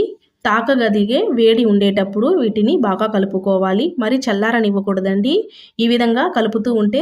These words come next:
సరిపోతుంది. ఈ కారం అంతా కూడా పిండికి పట్టేలాగా ఈ విధంగా మనం అయితే కలుపుకోవాలి. చూడండి, ఈ విధంగా కలుపుకుంటే సరిపోతుంది మనకి.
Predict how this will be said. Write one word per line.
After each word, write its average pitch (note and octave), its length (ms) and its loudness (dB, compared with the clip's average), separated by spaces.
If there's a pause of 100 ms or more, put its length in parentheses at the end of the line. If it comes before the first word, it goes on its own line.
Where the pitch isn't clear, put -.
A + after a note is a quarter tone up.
(120)
సరిపోతుంది. G3 680 0 (1120)
ఈ B3+ 40 0 (100)
కారం B3 340 2
అంతా G#3 240 0
కూడా A3+ 200 0
పిండికి A#3+ 360 0
పట్టేలాగా G3 600 -2 (480)
ఈ B3+ 120 4
విధంగా A3 340 0 (160)
మనం A#3 220 -2
అయితే G#3+ 160 0 (100)
కలుపుకోవాలి. F#3+ 720 0 (1500)
చూడండి, A#3 380 0 (460)
ఈ B3 100 0
విధంగా A3+ 360 0 (120)
కలుపుకుంటే G#3 500 0 (140)
సరిపోతుంది F#3+ 600 0 (100)
మనకి. F#3 280 -2